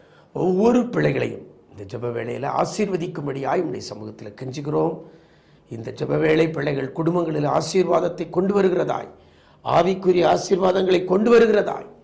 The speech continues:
என் ஆண்டவர் நீர் மாற்றும்படியாய் ஜெபிக்கிறோம். இந்த ஜெபத்துல இணைந்திருக்கிற பிள்ளைகள் யார் யார் பலவீனத்தோடு இருக்கிறார்களோ, வியாதியோடு இருக்கிறார்களோ, அத்தனை பிள்ளைகளுக்கும் என் ஆண்டவர் ஒரு சுகத்தை நீர் கட்டளையிடும்படியாய் ஜெபிக்கிறோம். இவருடைய பலவீனங்கள் முழுவதுமாய் மாறட்டும்.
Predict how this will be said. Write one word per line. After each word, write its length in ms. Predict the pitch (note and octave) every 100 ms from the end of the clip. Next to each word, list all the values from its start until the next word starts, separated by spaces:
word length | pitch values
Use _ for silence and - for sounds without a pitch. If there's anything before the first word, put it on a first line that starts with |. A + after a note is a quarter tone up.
| _ _
என் 100 | G2+
ஆண்டவர் 420 | G#2+ C#3+ D3+ C#3+
நீர் 160 | C#3 C3+
மாற்றும்படியாய் 800 | - D#3 - F#3 F3+ F#3+ E3+ E3+
ஜெபிக்கிறோம். 520 | C3 A2 - F#2+ - _ _ _ _ _ _ -
இந்த 180 | G#2+ A#2
ஜெபத்துல 240 | B2 -
இணைந்திருக்கிற 540 | A#2+ B2+ C3+ C#3+ D3 C#3
பிள்ளைகள் 360 | - C3+ C#3+
யார் 260 | C#3 C#3 C#3
யார் 240 | C#3 C#3+
பலவீனத்தோடு 560 | D3 C#3+ D3+ D#3 D#3+ D#3+
இருக்கிறார்களோ, 600 | D#3+ D#3+ - C#3 B2+ A#2 - - _ _ _ _ _
வியாதியோடு 480 | - C#3+ D3+ E3+ F3
இருக்கிறார்களோ, 680 | F#3+ F#3+ F#3 E3 D#3 C3 - - - - -
அத்தனை 480 | - - - D#3+ D#3+
பிள்ளைகளுக்கும் 580 | - D#3 F3 F3+ F3+
என் 120 | E3+ -
ஆண்டவர் 520 | D#3 E3 D#3+ E3+ F3
ஒரு 200 | D3+ C3+
சுகத்தை 520 | - D#3+ F3+ - F#3
நீர் 160 | E3+ -
கட்டளையிடும்படியாய் 840 | D#3 - G#3+ G#3 G#3 A3+ A3+ A3+
ஜெபிக்கிறோம். 540 | F#3 D#3 C#3+ C3+ - - - _ _ _ _ _ _
இவருடைய 260 | B2+ C3 B2+
பலவீனங்கள் 600 | C#3 D#3 F3 E3 E3 D3
முழுவதுமாய் 680 | C#3 F#3 G#3 G3+ G3+ F#3 D#3
மாறட்டும். 680 | E3 A3+ B3+ - D3+ -